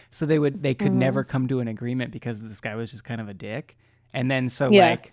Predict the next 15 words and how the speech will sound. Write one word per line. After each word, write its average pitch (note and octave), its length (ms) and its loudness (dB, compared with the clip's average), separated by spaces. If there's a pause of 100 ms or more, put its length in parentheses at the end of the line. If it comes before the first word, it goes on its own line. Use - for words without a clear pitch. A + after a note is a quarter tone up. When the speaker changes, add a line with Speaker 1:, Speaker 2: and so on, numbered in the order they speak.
(140)
Speaker 1:
so B2+ 200 -4
they A#2 200 -4
just A#2 360 -8 (240)
eventually, B2 680 -2
you C3 140 -2
know, A2+ 280 -6
this C3+ 220 -8
w-, - 160 -14
it C#3+ 80 -6
was A#2 160 -8
finally B2+ 320 0
settled A2+ 460 -8
way, B2 200 0
way A2 240 -6
later A2 520 -6